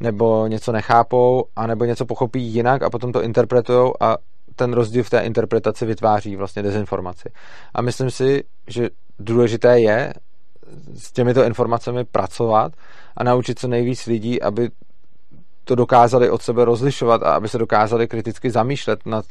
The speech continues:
eh, prostředím, ve kterém žijí, a ne se snažit to prostředí z, z něj udělat nějaké bezpečné, protože tohle je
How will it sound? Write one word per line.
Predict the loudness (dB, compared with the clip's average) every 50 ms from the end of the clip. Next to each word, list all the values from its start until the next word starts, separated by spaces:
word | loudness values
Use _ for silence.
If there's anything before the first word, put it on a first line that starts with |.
| -4
eh, | -2 -2 0 -2 -2
prostředím, | -2 -2 -4 -4 -4 -6 -4 -4 -4 -4 -4 -6 -6 -4 0
ve | 0 0
kterém | 0 2 0 2 2 2 2 0 -2 -4 -6 -6
žijí, | -4 -2 -2 -2 -2 -4 -6 -6 -8 -10 -12 -12 -12 -12 -12 -12 -12 -14 -14 -14 -14 -14 -14 -8 -2 0
a | 2 4
ne | 4 4 4 4 2 2 0 -2 -4 -8 -12 -8
se | -6 -4 -4
snažit | -2 0 -2 0 0 0 -2 -2 -2 -6 -12 -14 -14 -14 -14 -14 -14 -14 -14 -12 -10 -6 -2
to | 0 0
prostředí | 2 4 2 0 0 -2 -2 -2 -2 -2 -2 -4 -4 -2 -2 -4 -4 -6 -8 -10 -12
z, | -10 -10 -10 -8 -10 -8
z | -6
něj | -4 -2 -2 0
udělat | 0 4 6 6 6 6
nějaké | 4 0 2 2 2
bezpečné, | 2 2 0 0 -2 -2 -2 -4 -4
protože | -4 -4 -6 -6 -4 0
tohle | 0 2 4 4
je | 4